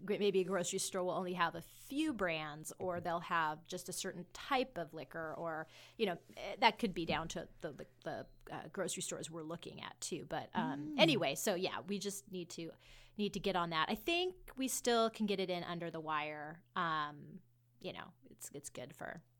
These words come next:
Speaker 1: it's good for the holiday
Speaker 2: I think,
Speaker 1: season,
Speaker 2: I think you'll
Speaker 1: so.
Speaker 2: be fine, yeah. The reason I'm asking is I heard about something that could theoretically replace eggnog, and so I'm really curious to try it out. I was listening to a Bon Appetit Foodcast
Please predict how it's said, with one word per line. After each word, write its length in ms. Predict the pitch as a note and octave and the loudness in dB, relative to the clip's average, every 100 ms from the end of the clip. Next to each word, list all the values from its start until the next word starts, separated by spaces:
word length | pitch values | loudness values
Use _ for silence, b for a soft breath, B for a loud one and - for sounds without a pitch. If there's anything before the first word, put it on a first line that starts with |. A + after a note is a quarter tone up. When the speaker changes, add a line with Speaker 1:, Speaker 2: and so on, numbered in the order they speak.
| _ - | _ -14
Speaker 1:
it's 80 | |
good 180 | - F3+ | -8 -6
for 220 | - - - | -6 -10 -10
the 60 | F3+ | 0
holiday 340 | F3+ C#3 - - | 0 0 -2 4
Speaker 2:
I 60 | C4+ | 6
think, 160 | G#3 G3 | 6 2
Speaker 1:
season, 120 | - | 8
Speaker 2:
I 80 | - | 8
think 240 | G#3 F3+ | 8 6
you'll 80 | D#3 | 4
Speaker 1:
so. 80 | C#3+ | 4
Speaker 2:
be 60 | C3 | 2
fine, 340 | - A#2+ C3 | 0 0 4
yeah. 240 | D3+ C#3+ C#3+ B B B - | 8 8 6 B B B 10
The 160 | C#4+ | 12
reason 300 | C#4+ F#4 B4+ | 12 10 6
I'm 160 | F#4 G#3+ | 6 8
asking 540 | - B3+ G4+ - A3 F#3+ | 8 6 4 4 4 6
is 260 | G3 F#3+ - | 6 6 6
I 120 | G3+ | 4
heard 320 | - C#4+ G4 | 8 8 8
about 520 | F4 G3+ F3 E3+ - | 8 10 10 8 6
something 600 | - G#3 G3 G3+ F3+ F3 - | 2 4 4 4 4 2 0
that 480 | - E3 E3+ E3 - | -6 6 10 10 10
could 320 | - G#3 D#3+ | 6 6 6
theoretically 580 | F3 G3+ F#3 G3 - D#3+ | 4 6 6 6 4 4
replace 800 | C#3+ C#3 - - - A3 C#4 - - | 4 2 0 -2 2 2 2 -2 0
eggnog, 500 | B2+ B2 B2+ B2 C#3+ | 0 0 0 0 0
and 100 | C#3 | 0
so 140 | D#3 | 2
I'm 240 | D3 C#3 | 2 2
really 240 | C#3 E3 D3+ | 2 4 4
curious 400 | - C#3 C3+ - | 2 2 2 0
to 100 | - | -4
try 280 | - C3 B2 | 0 2 4
it 40 | |
out. 300 | D#3+ G3+ - B B B B - | 6 6 4 B B B B 4
I 80 | F3 | 6
was 180 | F3+ | 6
listening 380 | F#3 G3 G3+ F#3 | 6 4 4 2
to 260 | - F#3 E3 - | 4 2 2 2
a 460 | D#3 D#3 D3 D3 - - | 2 4 4 2 0 0
Bon 160 | E3+ | 2
Appetit 500 | F3 F#3+ - A3 G#3+ - | 2 2 0 0 -2 -4
Foodcast 920 | - E3 D#3 - - D#3 C#3+ D3 - | 2 2 2 -4 -2 2 2 2 -4